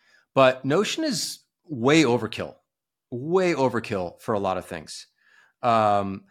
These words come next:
and ultimately way expensive for a lot of things. And I think wikis are one of those things that are really an interesting category that's really been forgotten.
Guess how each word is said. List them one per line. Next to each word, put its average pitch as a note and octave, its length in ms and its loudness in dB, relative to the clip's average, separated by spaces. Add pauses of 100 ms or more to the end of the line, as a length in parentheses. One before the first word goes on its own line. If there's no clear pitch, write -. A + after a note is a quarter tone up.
(300)
and B2+ 420 0 (380)
ultimately A2+ 480 -4
way G2 300 -6
expensive A2+ 640 -8 (320)
for F2+ 560 -4
a F#2 40 0
lot F2 200 -2
of D#2 80 -12
things. - 420 -12 (420)
And A#2+ 420 -2 (200)
I C#3 80 0
think F#3 140 -4
wikis D3+ 420 -2
are B2 160 2
one A#2+ 160 0
of A#2 60 -2
those A2+ 200 -4
things A2+ 300 -4
that A2+ 140 -2
are G#2 180 0
really A#2+ 340 -2
an A2+ 80 -4
interesting A2 360 -8
category G#2 580 -4
that's F#2 260 -10
really C#3+ 400 0
been A2 160 -6
forgotten. G2 520 -6